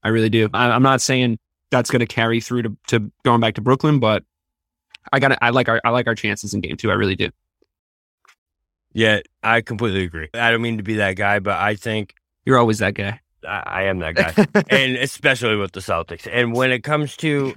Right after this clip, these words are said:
Speaker 2: so the biggest, so first, back up and not be that guy for a second. The biggest thing that you need to watch in this game is Daniel Theis.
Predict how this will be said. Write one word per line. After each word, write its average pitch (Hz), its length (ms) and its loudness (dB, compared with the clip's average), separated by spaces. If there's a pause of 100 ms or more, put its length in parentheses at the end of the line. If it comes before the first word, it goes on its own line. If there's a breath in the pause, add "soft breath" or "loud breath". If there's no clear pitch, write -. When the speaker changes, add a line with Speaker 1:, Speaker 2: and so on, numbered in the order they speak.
(120)
Speaker 2:
so 127 300 2
the 117 160 -6
biggest, 190 460 0
so 117 260 2
first, 147 480 0 (560)
back 127 240 2
up 123 240 2
and 113 100 0
not 107 200 2
be 101 80 -2
that 98 160 2
guy 95 160 2
for 98 100 -10
a 92 60 -6
second. 95 280 -8
The 104 60 -12
biggest 127 340 -2
thing 123 220 -2
that 110 140 -8
you 117 160 -4
need 110 180 -2
to 95 80 -8
watch 95 300 -4
in 98 100 -8
this 95 140 -10
game 95 240 -2
is 92 100 -2
Daniel 87 340 -2
Theis. - 460 -10